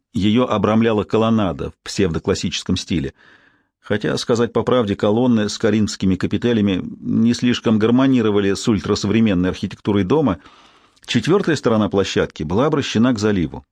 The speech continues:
В сумерках казалось, будто вода бассейна стекает прямо в море. Никаких перил не было.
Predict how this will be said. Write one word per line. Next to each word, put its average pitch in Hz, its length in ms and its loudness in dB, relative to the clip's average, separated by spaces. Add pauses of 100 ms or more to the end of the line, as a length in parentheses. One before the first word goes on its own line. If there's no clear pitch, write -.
(560)
В - 60 -14
сумерках 139 580 -2
казалось, 107 440 0
будто 101 300 -4
вода 104 360 0
бассейна 90 800 -2
стекает 123 560 -2
прямо 120 260 2
в 95 120 -4
море. 95 400 0 (840)
Никаких 120 400 0
перил 131 280 2
не 104 160 0
было. 71 260 -6